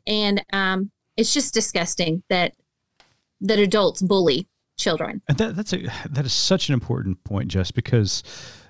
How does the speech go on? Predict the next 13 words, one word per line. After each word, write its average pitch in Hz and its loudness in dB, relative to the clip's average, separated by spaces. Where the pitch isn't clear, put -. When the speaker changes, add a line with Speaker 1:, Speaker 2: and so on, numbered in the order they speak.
Speaker 2:
not 170 2
only 131 4
is 107 0
this 107 0
a 104 0
distraction, 87 -4
the 117 0
distraction 120 -2
itself 87 -4
is 98 -6
causing 92 -4
so 95 2
much 82 -6